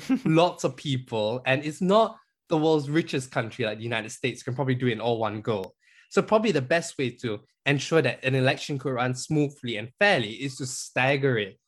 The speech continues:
Speaker 2: across two weeks. I'm not sure if you found any alternative explanations for it, Sam, other than logistical and, uh, practical reasons for it.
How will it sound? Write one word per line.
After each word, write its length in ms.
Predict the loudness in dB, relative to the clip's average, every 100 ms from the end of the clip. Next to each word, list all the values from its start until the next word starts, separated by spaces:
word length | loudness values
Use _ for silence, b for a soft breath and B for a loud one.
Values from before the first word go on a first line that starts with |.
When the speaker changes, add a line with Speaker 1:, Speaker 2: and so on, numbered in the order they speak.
| _ _ -8
Speaker 2:
across 420 | -6 0 -2 -2
two 220 | -6 -4
weeks. 320 | -4 -8 -10 -4
I'm 100 | -2
not 140 | -2
sure 140 | -4
if 100 | -4
you 80 | -2
found 260 | -2 -4 -4
any 140 | -6
alternative 540 | -8 -10 -10 -10 -10 -12
explanations 680 | -12 -12 -8 -8 -10 -16
for 120 | -12 -12
it, 100 | -10
Sam, 300 | -10 -10 -12 b b -2
other 220 | -2 -2
than 160 | -6
logistical 600 | -6 -6 -6 -8 -6 -6 -6
and, 240 | -8 -10 -18 _ _ _ _ -2
uh, 160 | -2
practical 600 | -2 -4 -4 -8 -8 -8
reasons 440 | -6 -10 -12 -20 -12
for 280 | -6 -6
it. 140 | -6